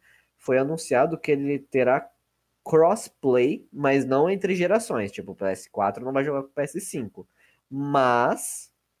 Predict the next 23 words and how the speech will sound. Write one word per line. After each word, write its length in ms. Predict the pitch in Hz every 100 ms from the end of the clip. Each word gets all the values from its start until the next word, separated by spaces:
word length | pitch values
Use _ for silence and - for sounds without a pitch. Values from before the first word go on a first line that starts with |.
| _ _ _ _ -
os 140 | 127
jogadores 440 | 131 131 127 123
de 80 | 120
P-, 460 | - 123 120 117 85
é, 180 | 113 117
de 420 | 117 113 110 107
P 100 | 110
S 260 | 120 117 135
cinco 600 | - 123 127 185 233 190
vão 320 | 139 147 240
poder 280 | 247 190 180
jogar 260 | 160 143 185
com 180 | 190 175
os 80 |
jogadores 500 | 147 151 135 127 123
de 180 | 117 117
Xbox 340 | - 120 131 -
Series 580 | - 131 170 247 370 -
e 140 | 180
com 240 | - 143
o 60 | 135
P 140 | 208
C. 280 | - - -